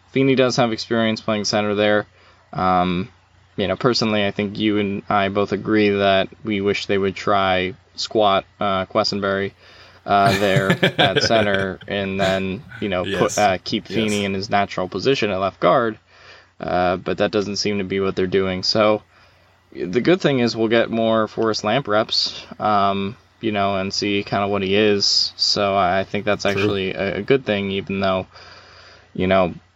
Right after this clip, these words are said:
Speaker 1: uh, his talent is there. So, you know, if, if he gets more reps, maybe he can play himself back in a left guard. Uh, so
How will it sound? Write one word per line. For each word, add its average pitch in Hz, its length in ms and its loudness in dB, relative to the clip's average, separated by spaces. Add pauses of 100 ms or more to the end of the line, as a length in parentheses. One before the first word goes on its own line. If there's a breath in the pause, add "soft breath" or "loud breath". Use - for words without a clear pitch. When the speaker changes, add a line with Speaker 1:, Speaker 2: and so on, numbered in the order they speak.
(140)
Speaker 1:
uh, 98 360 4
his 107 120 -4
talent 120 400 2
is 101 120 -4
there. 104 300 2
So, 101 680 0 (320)
you 113 160 -2
know, 98 220 0
if, - 280 -4
if 101 140 -6
he 107 140 -6
gets 104 200 -2
more 101 160 0
reps, 127 360 0
maybe 101 340 -4
he 107 100 -10
can 104 160 -4
play 104 240 -4
himself 107 460 -2
back 104 240 0
in 104 80 -4
a 101 80 -4
left 98 240 -2
guard. 127 440 4 (520)
Uh, 95 340 2
so 98 520 -6